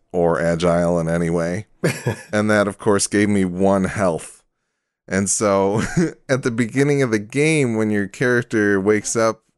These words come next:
Speaker 1: out of some form of drunken stupor, uh, you can, you're basically trying to find your clothes.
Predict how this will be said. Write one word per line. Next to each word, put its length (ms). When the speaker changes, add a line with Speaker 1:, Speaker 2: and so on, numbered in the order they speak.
Speaker 1:
out 220
of 240
some 320
form 320
of 320
drunken 420
stupor, 640
uh, 560
you 220
can, 400
you're 100
basically 460
trying 220
to 60
find 340
your 100
clothes. 640